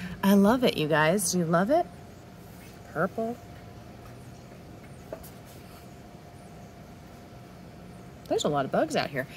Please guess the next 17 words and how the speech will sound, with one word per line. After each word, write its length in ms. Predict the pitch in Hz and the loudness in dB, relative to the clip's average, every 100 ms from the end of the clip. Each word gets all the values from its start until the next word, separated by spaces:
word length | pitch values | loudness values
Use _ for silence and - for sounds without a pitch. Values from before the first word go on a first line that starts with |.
| - - | -10 0
It 80 | 208 | 4
just 220 | 180 - | 4 4
rained. 340 | 147 139 127 - - - - - - | 2 0 -2 -8 -12 -12 -10 -8 -4
That 100 | - | -4
could 200 | - 165 | -2 -2
be 140 | 156 143 | 0 0
it. 120 | 240 | -2
Star-Crossed 1200 | - - - - - - - 208 202 - 240 - | -2 -4 -4 -6 -8 -4 4 10 10 10 6 6
Lovers 320 | 240 233 269 | 4 4 0
calendar. 600 | - 208 196 175 165 156 160 | 0 4 6 6 4 2 0
Meh. 320 | - 320 320 311 - - - - - - - - - - - - | 2 6 6 6 -4 -16 -18 -16 -16 -18 -18 -16 -16 -16 -16 -4
Artwork 680 | 202 202 190 185 185 180 - | -2 2 4 10 12 10 6
from 640 | - - - 175 160 160 | -6 -4 4 6 6 6
Salties 1800 | 160 - - - - - - - - - 202 180 196 - 240 233 233 - | 6 6 8 6 4 4 2 2 0 2 4 4 4 2 2 4 2 2
and 180 | 175 175 | 0 0
Frostbite 580 | - 147 160 - 202 - | 0 0 0 0 0 2
Studios. 720 | - 160 143 131 135 160 - | -2 0 -2 -4 -2 0 -2